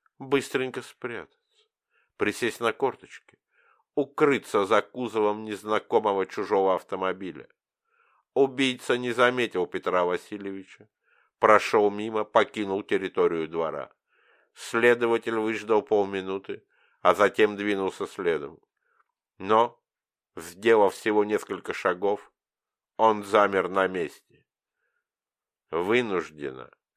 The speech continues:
и непредвиденно потерял драгоценные секунды.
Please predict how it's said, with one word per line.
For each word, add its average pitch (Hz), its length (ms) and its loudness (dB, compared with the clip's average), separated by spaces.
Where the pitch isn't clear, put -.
и 101 140 -4
непредвиденно 101 880 -4
потерял 92 540 0
драгоценные 82 880 -4
секунды. 69 720 -16